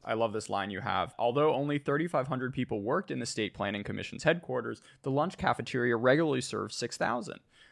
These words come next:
The two thousand five hundred guests in daily attendance did not come for the borscht.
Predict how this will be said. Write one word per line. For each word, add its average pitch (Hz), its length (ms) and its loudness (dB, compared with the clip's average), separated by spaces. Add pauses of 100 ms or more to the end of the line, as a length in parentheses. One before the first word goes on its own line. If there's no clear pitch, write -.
The 143 100 0
two 247 240 -2
thousand 202 420 2
five 139 220 4
hundred 127 300 -2
guests - 340 2
in 131 300 0
daily 202 380 6
attendance 151 520 -6
did 139 160 0
not 156 220 6
come 185 220 -2
for 156 120 -4
the 131 80 -4
borscht. - 460 -6